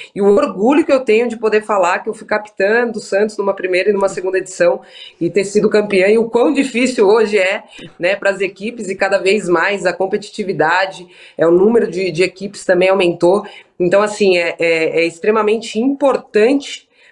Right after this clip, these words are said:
é, o início, né, ter as competições, porque a partir do momento, eu falo muito isso agora na gestão, quando você faz a primeira vez, é difícil voltar atrás. Então, putz,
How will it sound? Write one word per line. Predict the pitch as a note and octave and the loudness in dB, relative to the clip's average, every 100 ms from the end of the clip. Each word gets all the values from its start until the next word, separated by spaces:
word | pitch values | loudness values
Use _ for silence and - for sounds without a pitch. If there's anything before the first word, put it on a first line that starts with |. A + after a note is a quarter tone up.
| _ - | _ -2
é, | G3 | 0
o | G3+ | 2
início, | A#3+ A3+ D4 F4 B3 | 2 2 2 2 0
né, | F3+ G3+ | 0 0
ter | B3 A3+ C4+ | -2 2 2
as | D4 | 0
competições, | - G#3+ G3+ - G3+ A3 | -4 -6 -6 -4 -2 -2
porque | A3 G3 | -2 -2
a | |
partir | F#3+ G3 A#3+ | -2 -2 -2
do | B3+ | 0
momento, | A#3 G#3+ A3 | 0 0 0
eu | E3+ F3+ | 0 0
falo | A3 G#3+ | 0 0
muito | G#3+ B3+ B3+ | 2 0 -4
isso | A3+ - | -8 -4
agora | G#3+ G3 G#3 | 0 2 0
na | G3+ | -2
gestão, | G3+ G3+ F3+ D#3 - - - - | -8 -4 0 0 -2 -18 -12 -2
quando | G3+ | 0
você | G#3+ A#3 A#3 | 2 0 0
faz | A3+ A3+ C#4 | 0 -2 -2
a | |
primeira | C#4 A#3 A#3 G#3 | -2 0 2 0
vez, | E3 G#3+ B3 F#3+ - _ _ | 0 0 0 -4 -14 _ _
é | - | -6
difícil | F3 G#3 - A#3+ A#3+ | -4 -6 -6 -4 0
voltar | A3+ A3 | 0 0
atrás. | A3 A3 F3 D#3 D#3+ | -2 -2 -2 -2 -4
Então, | D#3 F3+ | -6 -6
putz, | F3+ A3+ - - | -2 -2 -4 -18